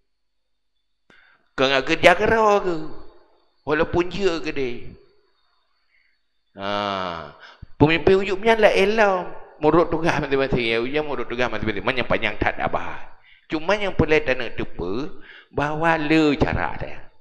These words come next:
Wate adalah bisyuruti hal mu'tabara. Le cara.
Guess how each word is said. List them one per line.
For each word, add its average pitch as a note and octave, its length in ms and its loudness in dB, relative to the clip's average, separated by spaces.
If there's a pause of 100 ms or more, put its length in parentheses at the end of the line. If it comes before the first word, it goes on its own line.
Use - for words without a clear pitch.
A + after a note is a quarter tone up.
(400)
Wate F#3 400 2
adalah E3+ 720 0 (320)
bisyuruti C3+ 720 -6
hal A#2 260 -10
mu'tabara. C2 720 -10 (260)
Le F#3+ 220 -4
cara. C3+ 320 -6